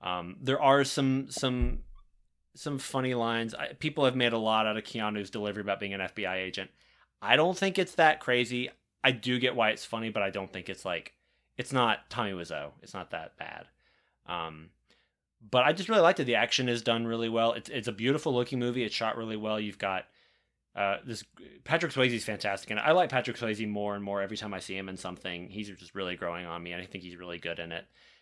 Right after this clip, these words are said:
Gary Busey's actually quite good in it. John C. McGinley, Lori Petty. Um, it's a movie that I had always kinda kept in the back pocket. It's like, "Oh, maybe when I wanna do, like, a nineties nostalgia thing, I'll watch it." And it is absolutely that, much like how Fast and Furious, the first one, is very much a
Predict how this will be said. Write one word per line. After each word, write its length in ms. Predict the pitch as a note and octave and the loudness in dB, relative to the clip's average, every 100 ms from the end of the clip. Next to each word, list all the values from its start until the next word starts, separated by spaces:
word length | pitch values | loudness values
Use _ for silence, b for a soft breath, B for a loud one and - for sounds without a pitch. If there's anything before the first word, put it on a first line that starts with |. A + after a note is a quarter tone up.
| - | -4
Gary 240 | F#3 G3+ | 0 2
Busey's 360 | B2+ G#2 G#2+ G#2 | 0 -4 -4 -4
actually 320 | G2 - G#2 | -4 -4 -6
quite 260 | - G2+ G2 | -2 -4 -2
good 200 | G2 F#2+ | -4 -2
in 140 | F#2 | -4
it. 220 | F#2 G2 | -6 -8
John 160 | - G2 | -8 -8
C. 140 | - | -10
McGinley, 640 | G2 F2 F2 F2+ F2 F2 E2+ | -12 -10 -10 -8 -8 -8 -10
Lori 280 | F#2+ F2+ F2 | -8 -8 -8
Petty. 440 | - E2 E2+ E2 _ - | -8 -8 -10 -14 _ -8
Um, 340 | E2 D#2+ D#2 _ b b b b | -8 -8 -14 _ b b b b
it's 200 | E3 C#3 F3+ | -8 -4 0
a 80 | |
movie 280 | D#3+ F3+ F3+ | 2 2 0
that 180 | D3 C3+ | 0 0
I 520 | A#2 A2+ A2 G#2 G2 - _ _ _ _ _ _ _ _ _ _ _ _ _ _ _ _ _ | 0 -2 -2 -4 -6 -12 _ _ _ _ _ _ _ _ _ _ _ _ _ _ _ _ _
had 220 | - C3 | 0 4
always 320 | C#3 C#3 C3+ | 6 6 2
kinda 180 | C3 A#2 | 0 -4
kept 220 | A#2+ - | -4 -6
in 20 | |
the 60 | A#2 | -2
back 280 | G#2+ G#2 - | 0 0 -2
pocket. 240 | G#2+ G#2+ | -4 -4
It's 80 | G#2 | -6
like, 140 | A2 - | -4 2
"Oh, 160 | A3+ | 2
maybe 240 | G#3 G#3 G3+ | 2 2 2
when 140 | F#3 | 2
I 60 | E3+ | 2
wanna 220 | D3 C#3+ | 2 2
do, 140 | C3 | 4
like, 200 | B2 A2+ | 4 4
a 40 | A#2 | 0
nineties 400 | G#2+ G#2+ G#2+ A2 | -2 -4 -6 -8
nostalgia 460 | G#2 G2+ F#2+ G2 | -6 -2 -2 -4
thing, 200 | F2+ F#2+ | -8 -8
I'll 140 | F2+ F2 | -6 -4
watch 280 | F2 F2+ | -4 -4
it." 120 | F2 - | -8 -10
And 160 | F#2+ G2+ | -10 -8
it 140 | G#2 | -8
is 200 | D3 A#2+ | -6 -4
absolutely 640 | A2 A#2 - A2+ A2+ A2+ G#2 | -2 -2 -2 -4 -4 -4 0
that, 240 | G#2 G2+ | 0 0
much 240 | A2+ A2+ | -2 -2
like 200 | A2 G2+ | -2 -2
how 160 | G2 G2 | -2 -4
Fast 240 | G#2+ G2 | -4 -8
and 100 | G2+ | -10
Furious, 380 | G2+ G2 F#2+ F#2 | -10 -8 -8 -10
the 120 | - | -10
first 240 | G2+ G2+ - | -10 -10 -10
one, 120 | F#2+ | -14
is 120 | F#2+ | -10
very 180 | G2 F2+ | -8 -6
much 200 | F2+ F2+ | -6 -6
a 120 | F2+ | -8